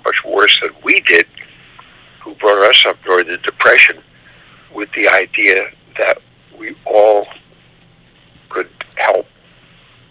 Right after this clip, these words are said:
and inspire one another. There were ideals which are very old, which have nothing to do with beat.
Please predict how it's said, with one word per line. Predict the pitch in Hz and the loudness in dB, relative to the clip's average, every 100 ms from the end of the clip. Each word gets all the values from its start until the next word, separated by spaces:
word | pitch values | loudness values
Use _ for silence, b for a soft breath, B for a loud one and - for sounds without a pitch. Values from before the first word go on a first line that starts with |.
| - | -8
and | - | -4
inspire | - - - 95 92 | 0 2 4 4 4
one | 87 87 80 | 2 0 0
another. | 82 104 87 - B B B B - | 0 0 0 -6 B B B B -10
There | 113 | -6
were | 104 110 | -2 0
ideals | 107 107 - 120 113 87 87 - b b b | 2 2 -2 -6 -6 -4 -4 -6 b b b
which | - - | -2 0
are | 95 - | 0 -2
very | 113 135 110 | 0 2 0
old, | 85 87 - - | -2 -8 -14 -14
which | - - - | -2 -2 -2
have | 90 - | -6 -2
nothing | 104 - - | -2 -2 -8
to | - | -10
do | - | -12
with | - - - _ | -10 -16 -16 _
beat. | - - - | -10 -8 -10